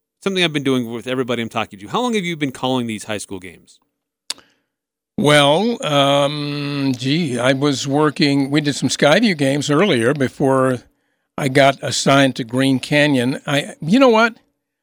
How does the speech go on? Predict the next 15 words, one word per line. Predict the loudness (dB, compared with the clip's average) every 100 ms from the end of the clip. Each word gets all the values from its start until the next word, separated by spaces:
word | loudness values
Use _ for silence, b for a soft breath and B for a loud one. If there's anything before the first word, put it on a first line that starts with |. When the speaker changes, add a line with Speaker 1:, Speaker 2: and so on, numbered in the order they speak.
| _
Speaker 2:
My | 2 4 4
very | 2 2 4 2
first | 0 0 0 0 -4 -14 _ -6
broadcasting | 2 4 4 2 0 0 0 0 0
assignment | 2 4 4 4 0
was | -2 0 -2 -4 -4
in | -2
Skyview, | 0 2 4 2 0 -6 _ _ _ _ -2
but | 2
this | 2 4
was | 4 4 4
when | 2 0 -4 -14 _ _ _ 0
you | 4 6
weren't | 6 2 0
born, | 0 2 0